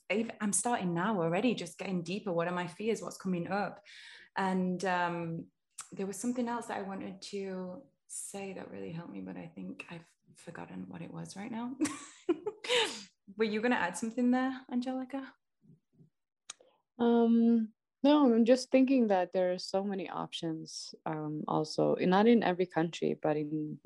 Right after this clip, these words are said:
Speaker 2: in some countries also too. They, there are birthing centers, and there are, you know, um, hospitals that have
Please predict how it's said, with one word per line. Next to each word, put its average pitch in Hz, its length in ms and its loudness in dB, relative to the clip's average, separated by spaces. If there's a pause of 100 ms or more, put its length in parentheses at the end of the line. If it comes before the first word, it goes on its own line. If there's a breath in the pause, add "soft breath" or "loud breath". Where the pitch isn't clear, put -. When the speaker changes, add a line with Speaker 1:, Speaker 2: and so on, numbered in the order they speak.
(140)
Speaker 2:
in 185 100 6
some 165 220 2
countries 156 540 0
also 151 400 2
too. 147 540 0
They, 160 280 2
there 160 120 4
are - 20 4
birthing 190 440 4
centers, 151 720 -4
and 156 200 -4
there 147 240 -2
are, 147 360 -6 (680 loud breath)
you 175 120 4
know, 156 540 4
um, 151 480 -4 (460 loud breath)
hospitals 170 840 2
that 160 120 2
have 156 380 -4